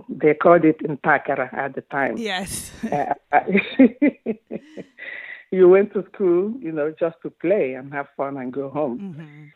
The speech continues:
Speaker 1: And, uh, so I had my elementary school, um, and then, uh, after a while, I left the village. I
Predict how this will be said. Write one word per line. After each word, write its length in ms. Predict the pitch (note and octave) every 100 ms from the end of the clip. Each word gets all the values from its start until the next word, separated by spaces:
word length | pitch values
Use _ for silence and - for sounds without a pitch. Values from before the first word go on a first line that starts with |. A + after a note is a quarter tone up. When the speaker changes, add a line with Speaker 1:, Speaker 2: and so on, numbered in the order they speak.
| _ -
Speaker 1:
And, 320 | C#3 C3+ C3+
uh, 180 | C3 C3 -
so 80 |
I 360 | C#3+ C3+ C3 C3
had 220 | D3+ C#3
my 280 | C#3+ C3+ C3 B2+
elementary 540 | B2+ D3 F#3 F#3+ G3
school, 760 | F#3+ - D#3 C#3+ C#3 C#3+ D3 - _ _ _ - -
um, 920 | C#3 C3+ C3 C3 B2+ B2+ B2 B2+ C#3 _ - - _
and 260 | C#3 C3 C3
then, 600 | D3 D3 C3+ C3 B2+ B2+ _ _ _ _ _ _ -
uh, 40 | C#3 C3 -
after 340 | D3 - F3
a 100 | C#3
while, 480 | C3 C#3+ C3+ B2+ C3+ -
I 140 | C#3
left 380 | C#3 D3 C#3 - -
the 200 | - C3+
village. 440 | A#2+ D#3+ C3+ A#2 C#3+
I 180 | D3+